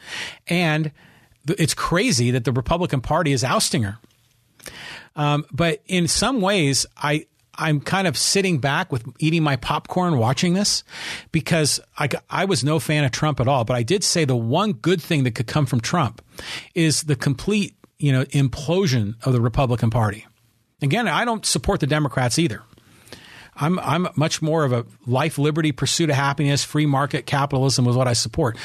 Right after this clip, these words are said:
Republicans are for a highly regulated, highly tariffed, they're anti-free trade, especially Republicans now in the era of Trump. Those are, that's what republicanism represents.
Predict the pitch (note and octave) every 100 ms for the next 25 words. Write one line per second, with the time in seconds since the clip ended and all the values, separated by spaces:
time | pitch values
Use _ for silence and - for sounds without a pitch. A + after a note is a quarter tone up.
0 | - - B2+ F3+ G#3+ E3 B2 A#2 A#2 -
1 | C3 A2 - D3+ C#3 A2+ C3+ C3 B2 A#2+
2 | A#2+ A2+ - - _ - - D3 C#3+ A2+
3 | - C#3 C3 B2+ - - - - C#3+ -
4 | D3 - C#3 - C#3 A#2+ - B2 A#2 -
5 | - C#3 - A3 - C3+ C3 - E3+ F3
6 | C#3 A2+ A#2 D#3+ A#2+ A2+ A2+ - - C3
7 | B2+ D#3+ D#3+ C3 A2+ - E3 B2+ - -
8 | _ - _ _ - - _ - E3+ C3
9 | F#3 G3+ D3+ D3+ D#3+ G3 D3+ C#3 E3 E3+
10 | D3+ C3+ B2+ B2+ A2 C3+ B2 A#2 D3+ B2
11 | - -